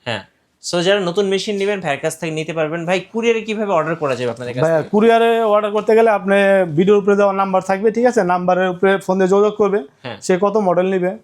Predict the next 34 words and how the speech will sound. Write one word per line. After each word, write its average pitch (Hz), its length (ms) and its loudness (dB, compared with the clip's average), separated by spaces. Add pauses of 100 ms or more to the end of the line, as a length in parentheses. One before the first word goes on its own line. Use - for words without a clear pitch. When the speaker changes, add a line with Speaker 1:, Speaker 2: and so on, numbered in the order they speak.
(200)
Speaker 1:
হ্যাঁ। 104 300 -10
Speaker 2:
তার 160 140 2
উপরে 175 200 0
সে 185 120 2
আমাদেরকে 170 520 0
তিন 208 180 0
হাজার 202 140 2
টাকা 202 120 0
অ্যাডভান্স 196 260 0
করলে 214 100 2
আমরা 202 160 0
মেশিনটা 165 280 -2
পাঠিয়ে 160 300 -2
দিব। 113 200 -6 (360)
Speaker 1:
জি। 101 220 -8 (300)
Speaker 2:
আর 139 140 0
যেহেতু 175 220 0
রমজান 202 260 0
মাস 196 180 -2
উপলক্ষে 208 280 0
চলতেছে, 214 360 2
এই 208 160 2
গিফটটা 175 340 2
শুধু 233 440 2 (340)
রমজান 208 320 2
মাস 190 180 -2
পর্যন্তই 190 400 2
দিব, 131 220 0
রমজানের 185 460 0
পরে 202 220 0
গুলো 185 140 0
আমরা 160 200 0
দিব 143 220 0
না। 104 120 -12